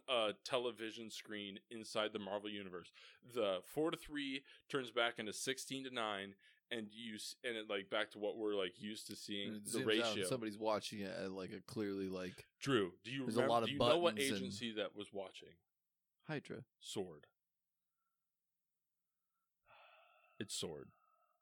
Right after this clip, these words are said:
Speaker 1: Did you see the symbol, bro?
Speaker 2: I did. I did. Now I, now I recognize the symbol, 'cause I told you, and I
Speaker 1: Sentient
Speaker 2: was like, "I've
Speaker 1: World
Speaker 2: seen it."
Speaker 1: Observation
Speaker 2: Yeah.
Speaker 1: Response
Speaker 2: Yeah.
Speaker 1: Department. So it's Sentient World Observation Response Department.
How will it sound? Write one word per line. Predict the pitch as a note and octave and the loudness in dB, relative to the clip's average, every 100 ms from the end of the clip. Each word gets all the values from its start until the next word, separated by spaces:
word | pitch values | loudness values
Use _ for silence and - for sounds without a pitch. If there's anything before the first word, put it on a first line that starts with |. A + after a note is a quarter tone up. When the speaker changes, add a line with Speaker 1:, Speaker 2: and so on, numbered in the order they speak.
| - | -8
Speaker 1:
Did | A#2 | -6
you | B2+ | -4
see | C#3 E3 | -2 -2
the | D#3+ D#3+ | 0 0
symbol, | - D#3+ D#3 E3+ | 2 4 6 4
bro? | D#3 E3+ E3+ F3+ _ | 8 8 8 4 _
Speaker 2:
I | - G#2 | -6 -6
did. | G2 G2 F#2+ G2 G2 - - | -2 -4 -4 -8 -16 -20 -12
I | - G2+ | -4 -2
did. | G2 G2 G2 G#2 - _ _ _ - | 0 2 2 -4 -12 _ _ _ -8
Now | G#2+ G2+ G2 | -2 0 2
I, | G2+ G2 G2 | 0 -2 -2
now | G2+ G2+ | 0 0
I | G2 | 0
recognize | G2 G2 G2+ F#2+ F2+ F#2 | -2 -4 -4 -8 -8 -6
the | |
symbol, | F#2+ - G2+ | -6 -6 0
'cause | C3+ | 2
I | B2 | 6
told | - D#3 | 8 8
you, | C#3 | 8
and | C3+ | 6
I | |
Speaker 1:
Sentient | B2+ - B2 | 8 8 8
Speaker 2:
was | |
like, | D3 D#3 | 12 12
"I've | |
Speaker 1:
World | D3 | 12
Speaker 2:
seen | - B2+ | 10 8
it." | |
Speaker 1:
Observation | C3+ G2+ D3 B2 A#2+ A2+ B2+ | 8 6 2 2 2 2 0
Speaker 2:
Yeah. | A#2 | 0
Speaker 1:
Response | G#2+ - G#2+ G#2 G2 - - | -4 0 0 2 -2 -8 -10
Speaker 2:
Yeah. | G#2 | -10
Speaker 1:
Department. | E2 G2 F#2 D#2 D2 _ _ _ _ _ _ | -4 -4 -4 -8 -18 _ _ _ _ _ _
So | - G2+ | -6 -4
it's | F#2+ | -4
Sentient | - B2 C#3 C3 | -4 -2 -4 -4
World | A2+ A#2 A2 | 0 2 2
Observation | G2+ A2 G#2 G2 G#2 | 0 -2 -2 -2 -2
Response | F#2+ - G2+ F#2 - | -6 -8 -12 -12 -14
Department. | F2+ F2 - D#2 | -14 -14 -16 -18